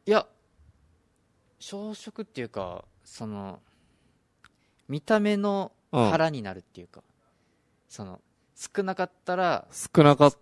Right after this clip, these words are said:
Speaker 1: 胃もなんかちっちゃくなって。
Speaker 2: 何お前それ。
Speaker 1: 多かったら一応いっぱい食べる胃になるみたいな。
Speaker 2: 体がそれに合わせて。
Speaker 1: だから、うん。だからいつもちょうどいいぐらいですね。
Speaker 2: お前どの世界行っても生きていけるじゃん。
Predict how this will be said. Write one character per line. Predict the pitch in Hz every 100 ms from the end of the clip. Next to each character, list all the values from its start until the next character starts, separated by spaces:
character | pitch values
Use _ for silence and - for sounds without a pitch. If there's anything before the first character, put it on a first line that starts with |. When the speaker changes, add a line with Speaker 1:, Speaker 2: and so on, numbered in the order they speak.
| - _ _ _
Speaker 1:
胃 | 156
も | 143 139
な | 135
ん |
か | 127 -
ち | -
っ | 117
ち | -
ゃ |
く | -
な | 98 95
っ |
て。 | -
Speaker 2:
何 | 147 185 247
お | 311 285
前 | 190 160
そ | 147 135
れ。 | 107 95
Speaker 1:
多 | 190 185
か | 185
っ | -
た | 185
ら | 160
一 | 113 -
応 |
い | 131
っ | 117
ぱ | 131
い | 120
食 | -
べ | 131
る | 117 -
胃 | 110
に | 107
な | 101 98
る | 92
み |
た | 90
い | 87
な。 | - _ _ _ _
Speaker 2:
体 | 170 180 175 160
が | 160 151
そ | 160
れ | 175
に | 160
合 | 147
わ | 160 156
せ | 147
て。 | 104 90 - _ _ _ -
Speaker 1:
だ | 107
か |
ら、 | 98 - -
う |
ん。 | 110 101 - _ _ _
だ | 123
か | 120
ら | -
い |
つ | - 175
も | 120 101 _ _ -
ち | -
ょ | 120
う |
ど | 117
い | 110
い | 104
ぐ |
ら | 95
い |
で | 90
す | -
ね。 | 85 _
Speaker 2:
お | 147
前 | 120 113
ど | - 147
の | 208
世 | 226
界 | 214 185
行 | 127
っ |
て | -
も | 104
生 | 104
き | -
て |
い | 113
け | 104
る | -
じ |
ゃ |
ん。 | 101